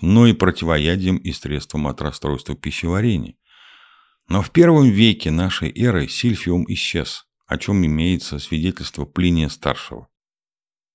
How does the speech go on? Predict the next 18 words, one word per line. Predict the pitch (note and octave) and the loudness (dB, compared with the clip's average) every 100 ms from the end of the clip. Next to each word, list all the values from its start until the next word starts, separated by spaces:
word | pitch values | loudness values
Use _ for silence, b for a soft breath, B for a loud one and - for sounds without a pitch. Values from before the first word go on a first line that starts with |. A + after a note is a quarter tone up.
| _ _ _ _ | _ _ _ _
Другие | G#2 B2 C#3+ F#3 E3 | 2 4 6 6 4
авторы | A#2 F2+ - E2 D#2+ | 2 -2 -2 -4 -2
подвергали | - F2 G#2 G2 C3 A#2+ | -2 0 2 2 4 4
свидетельство | E2 F#2+ G2 E2 - E2+ | 2 -2 -2 -2 -6 -8
Плиния | - A2+ B2+ A2 | 2 6 6 6
сомнению, | F2+ - G#2 A2 F#2 C#2+ - | 2 0 2 4 2 0 -2
но | - | -4
тем | - A#2+ | 0 2
не | A#2+ A2+ | 4 4
менее | B2+ D3+ B2+ D2+ E2+ | 4 4 4 2 -2
того | - F2 G2+ | -4 -4 -2
сильфиума, | F#2 - B2 F#2+ - A#1+ G#1+ G1+ - - | -2 0 -2 -2 -6 -8 -10 -14 -18 -12
который | - - E2+ F2 D#2 - - | -10 -2 0 2 0 -4 -8
использовали | - - F2 B1 A#1+ | -8 -2 -2 -2 -4
македонцы, | B1+ D#2 - G2+ B2 A2+ F2 | -2 -2 -2 0 2 0 -2
уже | - G2+ F#2+ | -2 0 2
не | F2+ D#2+ | 2 2
было. | E2+ C2+ G#1+ | 0 -4 -8